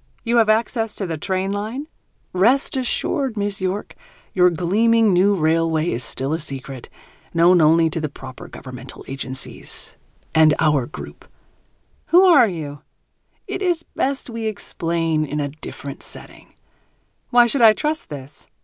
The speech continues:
You could be luring me into a trap. I'm going to call" "Friendly fire, Miss President." Her face paled.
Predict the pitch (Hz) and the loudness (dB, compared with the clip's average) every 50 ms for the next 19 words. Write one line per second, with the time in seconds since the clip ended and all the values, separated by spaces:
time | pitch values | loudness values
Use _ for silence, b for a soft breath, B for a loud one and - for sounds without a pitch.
0 | _ _ 269 277 - 233 208 226 226 220 214 226 233 226 220 220 220 214 214 208 | _ _ -4 -4 -2 -2 -2 0 -2 0 0 2 2 4 2 2 2 0 0 0
1 | 196 185 175 185 180 170 156 - 247 247 202 160 170 220 240 240 247 233 208 185 | -2 -2 -2 -2 -2 -2 -2 -2 0 0 2 2 2 2 2 0 0 -2 -2 -2
2 | - 190 180 - - _ _ _ _ - 180 214 233 277 277 226 233 240 240 233 | -2 -2 -2 -4 -4 _ _ _ _ -6 -4 2 2 2 2 2 2 2 2 2
3 | 233 - - - - - 262 277 294 294 285 269 254 247 240 214 196 202 202 185 | 0 -4 -4 -2 0 0 2 2 0 0 0 0 0 0 -2 -2 0 0 0 -2
4 | - - - 185 180 180 180 185 202 220 254 269 - _ _ _ _ _ _ _ | -2 0 2 2 2 2 0 -2 -2 -4 -4 -6 -8 _ _ _ _ _ _ _
5 | _ _ _ _ _ _ _ _ _ _ - 196 - - 214 196 185 175 - - | _ _ _ _ _ _ _ _ _ _ -2 -2 0 2 2 2 2 0 -4 -6
6 | - 208 196 170 151 143 143 147 | -4 -2 -2 0 -2 -2 -4 -8